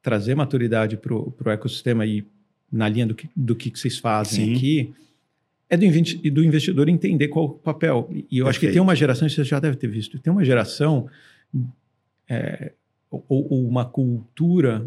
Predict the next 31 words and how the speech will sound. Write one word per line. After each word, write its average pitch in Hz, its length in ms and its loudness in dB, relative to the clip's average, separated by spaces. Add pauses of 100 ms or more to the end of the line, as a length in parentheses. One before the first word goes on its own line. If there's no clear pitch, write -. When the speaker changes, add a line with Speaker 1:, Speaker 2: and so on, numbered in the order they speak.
(100)
Speaker 1:
em 123 100 -2
algum 113 360 0
momento 120 500 2
dessa 110 240 -4
história 104 440 -2
aí 104 60 0
dos 107 160 -4
últimos 110 560 -6
quinze, 107 680 -2
vinte 101 360 -4
anos, 123 400 -2
que - 140 -8
é 120 300 -2 (380)
do 131 160 0
investidor 131 540 0
assim, 127 300 -4 (280)
quanto 180 380 4
pior, 175 680 4 (460)
desculpa 156 300 0
a 139 40 2
palavra, 131 240 4
quanto 143 160 2
mais 170 240 2
ferrado 135 400 4
você, 139 380 4
empreendedor, 131 800 4
tiver, 127 400 0
mais 160 200 2
fudido, 131 580 -2
cara, - 240 0
Speaker 2:
É. 165 180 -2